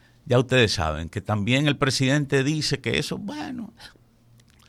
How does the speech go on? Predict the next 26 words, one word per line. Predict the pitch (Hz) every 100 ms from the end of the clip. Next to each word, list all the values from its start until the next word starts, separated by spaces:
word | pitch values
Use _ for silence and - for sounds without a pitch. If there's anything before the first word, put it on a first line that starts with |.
| _ -
eso | 147 185
como | 196 175 165
que | 170
es | 170
coyuntural, | 180 170 165 117 95 90 82 82 -
pero | 98 107 117
que | 120
eso | 143 165
volverá | 156 135 131 135
a |
la | 139
normalidad, | 131 117 107 104 104 165 208 196 190 190 - - - -
etcétera, | 95 - 131 123 123 107
etcétera. | 85 - 80 - - 92 - -
Ya | 113 143
el | 147
proyecto | 160 151 147 151 117 139 131
de | 110
reforma | 101 - 123 127 78 53 _ -
o | 98 101
de | 98
momificación | 98 98 98 98 95 - 101 - 87 - - 131 143
fiscal | 117 101 - 127 120
no | 131 139
va, | 123 80 - - - - - _ _ -
pero | 151 151 123 117